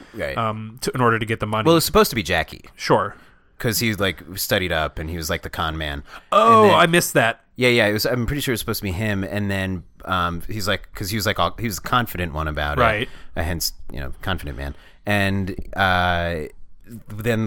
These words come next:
Speaker 1: the, the lottery official comes into town because they call it in and they're like,
Speaker 2: Right.
Speaker 1: "Hey, I wanna claim." And he's like, "Okay, we're just gonna send somebody out to meet you." And this lottery official comes in and he's, like, the big man from the city in a suit. And he's a great guy. He's, like, nice. He's not, like, an evil guy by any
Speaker 2: Right.
Speaker 1: means. There's, like, no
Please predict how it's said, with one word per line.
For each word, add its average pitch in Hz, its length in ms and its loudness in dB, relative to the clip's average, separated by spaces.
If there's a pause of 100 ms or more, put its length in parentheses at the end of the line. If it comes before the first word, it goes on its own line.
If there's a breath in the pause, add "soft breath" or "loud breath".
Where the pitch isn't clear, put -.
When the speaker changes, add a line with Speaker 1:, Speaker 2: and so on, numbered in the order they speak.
Speaker 1:
the, 98 280 2
the 107 100 2
lottery 110 340 6
official 87 360 -4
comes 90 220 -4
into 98 140 -2
town 92 200 -2
because 117 220 2
they 139 120 4
call 117 280 4
it 107 60 0
in 92 180 0
and 92 100 -2
they're 92 120 -4
like, 95 160 0
Speaker 2:
Right. 107 140 4
Speaker 1:
"Hey, 151 60 4
I 127 40 6
wanna 107 160 2
claim." 92 220 -4
And 92 100 -2
he's 92 120 -2
like, 117 120 -4
"Okay, 180 200 -2
we're 117 80 0
just 123 140 -4
gonna 110 120 -2
send 98 220 -2
somebody 95 280 -4
out 85 140 -4
to 95 60 -6
meet 143 180 -2
you." 80 180 -6 (440 soft breath)
And 104 220 0
this 98 140 -2
lottery 95 240 2
official 92 340 -4
comes 92 340 -2
in 87 480 -2 (320 soft breath)
and 95 200 -2
he's, 95 120 -2
like, 104 120 0
the - 80 -8
big 101 160 0
man 98 180 0
from 113 140 -4
the 101 60 -2
city 98 260 -2
in 101 80 0
a 104 60 -2
suit. 95 420 -2
And 95 200 -4
he's 220 280 0
a 139 60 6
great 110 260 2
guy. 90 180 4
He's, 104 140 0
like, 104 120 2
nice. 92 380 -2
He's 113 140 -8
not, 98 80 -2
like, 76 100 -6
an 82 80 -8
evil 87 240 -4
guy 76 220 -2
by 73 80 -2
any 73 100 0
Speaker 2:
Right. 95 160 -2
Speaker 1:
means. 78 260 -6 (220 soft breath)
There's, 156 80 -4
like, 208 80 2
no 370 100 0